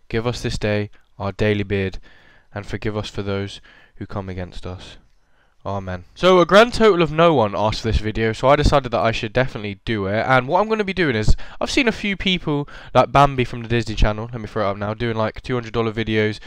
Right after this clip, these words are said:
said, um, what you can get on MindCadia for two hundred dollars. So I thought, <laughs> I looked at my account, I saw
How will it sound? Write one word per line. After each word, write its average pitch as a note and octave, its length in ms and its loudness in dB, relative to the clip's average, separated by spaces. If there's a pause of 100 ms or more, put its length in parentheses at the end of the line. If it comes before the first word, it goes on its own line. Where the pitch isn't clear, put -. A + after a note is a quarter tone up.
(280)
said, G#2+ 340 6
um, G#2+ 400 2
what A2 220 -4
you G#2+ 40 -6
can - 140 -14
get G#2+ 120 -2
on G#2+ 100 -4
MindCadia G#2 420 -2
for - 80 -12
two A2 160 -8
hundred G#2 160 -8
dollars. A2 240 -4
So D#3 140 2
I A#3 100 8
thought, D#3 460 0
<laughs> - 180 -6
I - 680 2
looked F3 140 6
at D#3 80 8
my C3 120 6
account, C#3 300 4
I B2 60 -2
saw B2+ 360 0